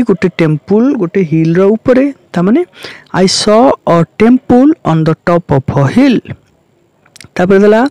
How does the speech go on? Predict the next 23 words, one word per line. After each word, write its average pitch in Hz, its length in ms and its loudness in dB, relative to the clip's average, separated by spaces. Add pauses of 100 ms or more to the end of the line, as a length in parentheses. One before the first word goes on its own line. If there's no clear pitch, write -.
(580)
ଇନସ୍କ୍ରିପସନ୍ 220 640 -2
ମିନ୍ସ 220 200 0 (100)
ଯେତିକ 196 280 0
ସବୁ 190 100 0 (100)
ଶିଳା 190 320 2
ଲେଖା, 165 240 -4 (100)
ଆପଣ 160 200 -8
ଯଦି 160 200 -6
ଧଉଳିଗିରି 160 440 0
ଯାଇଥିବେ 156 400 0
ଓଡ଼ିଆ 160 260 0
ଲୋକ, 147 140 -6 (680)
ନିଶ୍ଚିତ - 300 -8
ଭାବରେ 160 240 -2
ଦେଖିବେ 175 280 -4
ପୁରୁଣା 160 280 -2 (120)
ଲେଖା - 260 -6 (100)
ସବୁ 139 220 0
ଅଛି - 200 -6
ଏଥିରେ, - 320 -6
ନାହିଁ? 202 140 2 (680)
ତାହେଲେ 202 240 2 (760)
ତମେ 208 280 2